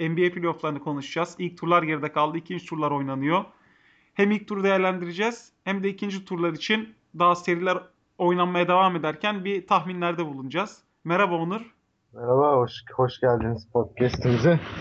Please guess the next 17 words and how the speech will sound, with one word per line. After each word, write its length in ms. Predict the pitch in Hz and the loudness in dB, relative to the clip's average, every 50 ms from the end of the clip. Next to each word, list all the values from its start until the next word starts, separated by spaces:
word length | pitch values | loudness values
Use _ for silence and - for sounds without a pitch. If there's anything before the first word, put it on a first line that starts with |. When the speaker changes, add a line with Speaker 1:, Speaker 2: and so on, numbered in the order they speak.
| - - - - - | -14 -16 -16 -12 -8
Speaker 1:
Evet, 240 | 160 160 160 160 | -6 -6 -4 -2
hoş 80 | 175 165 | 0 2
Speaker 2:
Güzel 220 | 151 143 131 131 | 4 4 4 6
bir, 60 | 147 175 | 6 4
Speaker 1:
geldiniz. 300 | 170 - - - _ - _ _ _ _ _ _ | 4 2 0 -8 _ -20 _ _ _ _ _ _
Speaker 2:
güzel 400 | - 143 127 151 165 151 143 135 | -8 -2 2 4 4 6 4 4
bir 160 | 160 190 180 - | 2 0 -2 -2
program 460 | - 160 156 151 151 147 156 143 139 | -2 0 2 2 4 2 2 2 2
yapacağız 360 | 135 117 113 - 135 123 120 | 0 -2 -4 -4 -4 -4 -4
sizler 320 | - - 117 107 113 120 | -6 -16 -14 -10 -10 -10
için. 300 | 110 110 - - 180 165 _ _ _ - | -10 -10 -10 -10 -10 -10 _ _ _ -16
İlk 220 | 135 127 - _ | -16 -16 -16 _
turu 220 | - 131 123 120 113 | -8 -6 -6 -4 -4
değerlendireceğiz. 1000 | 117 110 104 98 98 98 101 101 98 95 104 135 165 165 _ _ - _ _ _ _ _ _ _ - | -4 -4 -4 -4 -6 -8 -8 -10 -12 -12 -10 -10 -10 -10 _ _ -20 _ _ _ _ _ _ _ -6
Sonrasında 600 | - 135 127 123 117 - - 120 135 147 143 - - - - - - - _ _ _ _ _ _ _ _ _ | -2 -2 0 0 -2 -4 -6 -4 -2 -2 -2 0 -2 -6 -6 -6 -12 -20 _ _ _ _ _ _ _ _ _
ikinci 420 | - - - - 135 131 120 113 _ | -20 -14 -8 -6 -6 -6 -6 -10 _
tur 200 | - 127 123 | -12 -10 -6